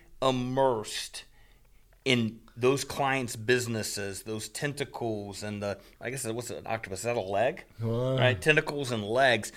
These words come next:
Speaker 1: wrapped <clears throat> around that client, that the idea of trying to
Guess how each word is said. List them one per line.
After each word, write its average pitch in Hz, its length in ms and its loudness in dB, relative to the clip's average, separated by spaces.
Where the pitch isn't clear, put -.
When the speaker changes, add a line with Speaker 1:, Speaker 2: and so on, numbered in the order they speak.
Speaker 1:
wrapped 135 460 8
<clears throat> - 0 -
around 135 680 6
that 107 240 2
client, 143 600 0
that 123 160 0
the 156 200 2
idea 143 640 6
of 117 340 6
trying 135 540 0
to 117 440 -2